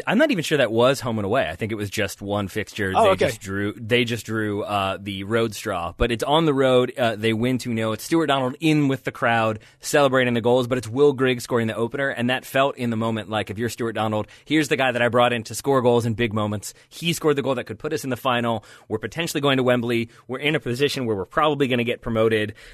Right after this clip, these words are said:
Speaker 1: Like, everything feels good. I think I figured this out. And that has to be the, the moment before you're going to Wembley when you, when now we know doesn't go very well. I feel like is that moment of,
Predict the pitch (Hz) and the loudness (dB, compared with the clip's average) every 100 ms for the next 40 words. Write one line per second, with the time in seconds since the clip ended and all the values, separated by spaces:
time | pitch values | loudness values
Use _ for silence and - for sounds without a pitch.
0 | - 110 - - 135 135 117 131 120 135 | -2 -2 -2 -4 -2 -2 -2 -4 -4 -2
1 | 113 117 110 98 101 117 120 - 131 110 | -2 -2 -4 -4 -6 -4 -4 -2 -2 -2
2 | 101 117 101 95 - 92 95 117 117 127 | -2 -4 -4 -6 -4 -4 -4 -4 -4 -2
3 | 123 - 120 113 107 104 95 _ _ 117 | -4 -6 -6 -6 -4 -6 -10 _ _ -2
4 | 127 135 156 156 117 - 131 131 113 120 | 2 4 4 2 -2 -4 0 2 2 0
5 | 117 110 113 107 101 101 104 101 107 107 | 0 -2 -2 -2 -4 -4 -6 -6 -8 -4
6 | 107 104 104 98 107 104 98 113 170 120 | -2 -2 -6 -6 -4 -4 -2 0 2 4
7 | 107 95 110 107 101 107 98 92 101 120 | 2 -2 -6 -6 -2 -2 -2 -2 0 2
8 | 98 95 117 101 - 127 120 110 101 104 | 0 -2 -4 -6 -6 -4 -4 -4 -4 -4
9 | 98 95 | -6 -8